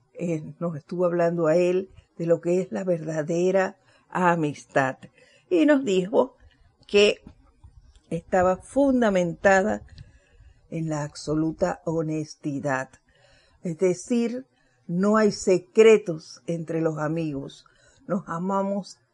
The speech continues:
tal cual somos, con nuestras virtudes y con nuestros defectos. Nos conocemos así y así nos aceptamos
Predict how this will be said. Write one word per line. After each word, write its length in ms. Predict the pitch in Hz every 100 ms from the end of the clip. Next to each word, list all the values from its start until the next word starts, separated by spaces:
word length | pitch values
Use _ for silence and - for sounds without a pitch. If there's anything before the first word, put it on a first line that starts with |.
| _ _ -
tal 360 | 240 233 240 _
cual 260 | 196 156 143
somos, 600 | - 170 156 139 - - _ _ _ _ -
con 180 | 175 170
nuestras 340 | 170 180 165
virtudes 600 | 156 156 226 233 240 247 - _ _ -
y 120 | 151
con 220 | 185 175
nuestros 380 | 175 165 185 175
defectos. 1120 | 151 - - 175 170 160 - 123 - _ _ - _ _ _ _ _ - - _ _ _ _ _ _
Nos 280 | - 220 -
conocemos 640 | - 220 214 214 240 262 262
así 460 | 226 - 240 262 _ _ _ _ _ _ -
y 100 | 233
así 400 | 226 - - 320
nos 180 | 269 -
aceptamos 960 | 180 160 143 - 165 143 131 - -